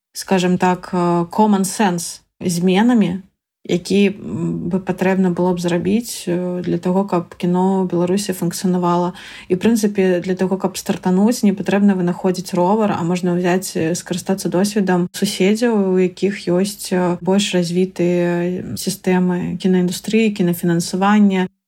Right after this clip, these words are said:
м, э, нейкая інфраструктура, нейкае кам'юніці, э, згуртаванае. Вот, напрыклад, у той жа Эстоніі, ці ў Латвіі, там, ці ў Літве, ці, не ведаю, Германія, ну, гэта трошку ўжо іншы ўзровень краіны, таму што скандынаўскія краіны можна браць,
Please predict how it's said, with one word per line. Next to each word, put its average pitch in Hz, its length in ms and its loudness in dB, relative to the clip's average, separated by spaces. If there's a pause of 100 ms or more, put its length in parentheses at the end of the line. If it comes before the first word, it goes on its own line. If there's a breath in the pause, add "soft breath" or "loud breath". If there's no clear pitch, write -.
(260)
м, 180 220 2
э, 170 340 0
нейкая 185 300 2
інфраструктура, 196 920 0
нейкае 175 300 -2
кам'юніці, 185 840 0
э, - 320 -4
згуртаванае. 170 960 0
Вот, 175 160 -2
напрыклад, 170 460 -4
у 165 60 -4
той 185 140 0
жа 165 120 0
Эстоніі, 185 800 0
ці - 140 0
ў 190 40 6
Латвіі, 170 580 0
там, 175 260 -2
ці 202 120 -2
ў 196 80 2
Літве, 180 640 0
ці, 180 640 0
не 185 120 2
ведаю, 180 340 -2
Германія, 180 540 2
ну, 180 120 -2
гэта 185 160 -6
трошку - 360 -8
ўжо 180 120 -2
іншы 185 340 0
ўзровень 185 340 -2
краіны, 180 520 -2
таму 185 200 -4
што - 180 -8
скандынаўскія 196 600 2
краіны 180 380 -2
можна 180 260 -2
браць, 180 400 -4